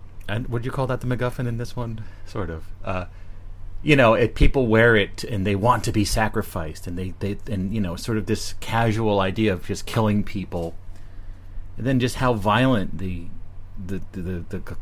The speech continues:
the cult is, and it just sort of really feels off. It just, it's not, it, it's not funny. It, it, it, it's not fun. I'm gonna keep watching it, but I,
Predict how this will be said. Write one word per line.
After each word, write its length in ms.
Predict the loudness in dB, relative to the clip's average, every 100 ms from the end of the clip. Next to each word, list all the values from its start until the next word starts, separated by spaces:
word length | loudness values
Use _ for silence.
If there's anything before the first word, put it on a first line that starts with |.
| -4
the 80 |
cult 360 | -4 -4 -6 -4
is, 140 | -4
and 100 | -4
it 40 | -2
just 160 | 0
sort 120 | 2 2
of 160 | 2
really 260 | 2 4 2
feels 420 | 0 0 0 -2
off. 500 | -2 0 0 -2 -6
It 100 | -6
just, 280 | -6 -6 -8
it's 180 | -4 0
not, 240 | 0 0 -2
it, 180 | -2
it's 220 | -2 -2 2
not 240 | 2 2
funny. 420 | 2 4 4 0
It, 160 | -4 -4
it, 180 | -4 -2
it, 300 | -2 0 -2
it's 220 | -4 -2
not 200 | -2 -4
fun. 420 | -4 -4 -4 -8 -14 -14 -12 -12 -10 -12 -12 -14 -12 -12 -12 -10 0
I'm 100 | 4
gonna 160 | 6 8
keep 180 | 8 10
watching 300 | 10 10 6
it, 80 |
but 80 | 6
I, 140 | 6